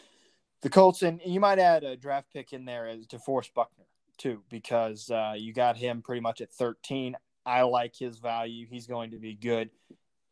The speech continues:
You know, Chris Ballard has said several times that we're gonna build in the trenches, and that's what he's done.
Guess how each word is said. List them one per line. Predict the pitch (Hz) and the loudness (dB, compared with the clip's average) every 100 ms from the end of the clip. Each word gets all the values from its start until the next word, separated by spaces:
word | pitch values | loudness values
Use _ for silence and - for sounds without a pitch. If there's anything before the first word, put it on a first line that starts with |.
| _ | _
You | 117 | -6
know, | 113 113 | -4 -2
Chris | - 127 | -2 2
Ballard | - 123 120 | 8 8 8
has | 113 | 2
said | - 117 - | -6 -6 -4
several | 139 127 110 | -4 -4 -6
times | - - 127 113 110 | -12 -6 -6 -6 -10
that | 110 | -10
we're | 117 117 | -8 -8
gonna | 107 | -8
build | 104 113 110 | -4 -2 -4
in | 104 | -8
the | 98 | -14
trenches, | - 131 123 120 | -4 -4 -4 -8
and | 110 | -6
that's | 113 - | -6 -4
what | 127 | -4
he's | 123 | -4
done. | 117 151 | 0 0